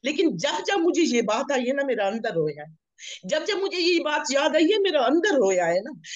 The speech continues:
और मैं जब वापस आई हूँ, तो मैंने अपने पोतों से, मैंने अपने बच्चों से, जो इनके लिए बददुआएं और जो इनके लिए नफरत देखी है ना, तो मैंने खुदा से दुआ की है ना कि "अल्लाह,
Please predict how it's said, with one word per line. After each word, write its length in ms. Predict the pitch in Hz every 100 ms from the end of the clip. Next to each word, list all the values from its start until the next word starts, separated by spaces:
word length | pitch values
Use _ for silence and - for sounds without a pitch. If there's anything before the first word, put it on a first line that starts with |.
| - -
और 100 | 254
मैं 140 | 330
जब 140 | 285 254
वापस 460 | 196 247 302 359 330
आई 120 | 339
हूँ, 160 | 359 - _ - _ _ -
तो 80 |
मैंने 300 | 254 277 294
अपने 260 | 285 - 330
पोतों 400 | - 269 277 370
से, 320 | - 302 302 - _ _ _ -
मैंने 280 | 240 269 285
अपने 240 | 285 285
बच्चों 380 | 226 226 339 392
से, 260 | - 277 294 _ _ _
जो 220 | 180 247 262
इनके 260 | 285 285
लिए 160 | 262 277
बददुआएं 600 | 208 208 214 240 294 339 339 _ -
और 140 | 226
जो 160 | 247 277
इनके 320 | 254 254 302
लिए 200 | 277 294
नफरत 420 | 233 226 247 381
देखी 420 | 196 240 247 262
है 120 | 208
ना, 180 | 196 233 - - -
तो 80 | 214
मैंने 480 | 220 226 220 214
खुदा 360 | 208 220 202 202
से 140 | 214
दुआ 320 | 190 185 196 214
की 220 | 214 180
है 120 | 175
ना 60 | 220 - - _
कि 100 | 196
"अल्लाह, 340 | - 208 214